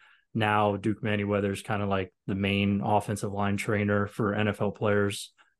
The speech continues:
uh, in the world, really, uh, in, in, in the U S. Uh, so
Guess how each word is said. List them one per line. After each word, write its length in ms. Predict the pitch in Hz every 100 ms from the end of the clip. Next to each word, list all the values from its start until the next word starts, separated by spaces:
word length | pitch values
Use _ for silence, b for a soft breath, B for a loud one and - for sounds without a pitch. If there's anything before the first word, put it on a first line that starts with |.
| _
uh, 180 | 107 98
in 120 | 107
the 80 | 104
world, 360 | 95 104 101 95
really, 380 | 101 101 98 107
uh, 220 | 107 98
in, 240 | 101 104 113
in, 220 | 107 110
in 80 | 101
the 80 |
U 200 | 98 104
S. 280 | 101 98 -
Uh, 260 | 113 104 101
so 420 | - 113 101